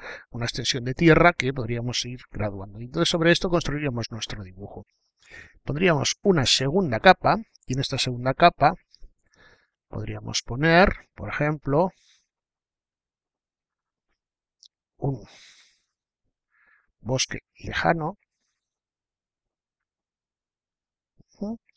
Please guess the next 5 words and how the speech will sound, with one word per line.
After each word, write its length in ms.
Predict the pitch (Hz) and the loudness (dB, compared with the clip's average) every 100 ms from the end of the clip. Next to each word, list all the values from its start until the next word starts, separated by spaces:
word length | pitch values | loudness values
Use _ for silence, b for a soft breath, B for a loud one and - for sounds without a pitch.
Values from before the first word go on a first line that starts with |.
| - | -18
Aquí 160 | - | -12
veríamos 600 | 104 101 101 104 98 - - _ _ _ _ _ _ _ _ _ _ - | -10 -10 -10 -12 -10 -10 -10 _ _ _ _ _ _ _ _ _ _ -16
esto 260 | 95 - | -12 -8
así, 400 | 120 - 202 220 - _ _ | -4 2 2 2 -2 _ _
eh, 580 | - 127 123 117 110 110 | -2 0 0 -2 -4 -6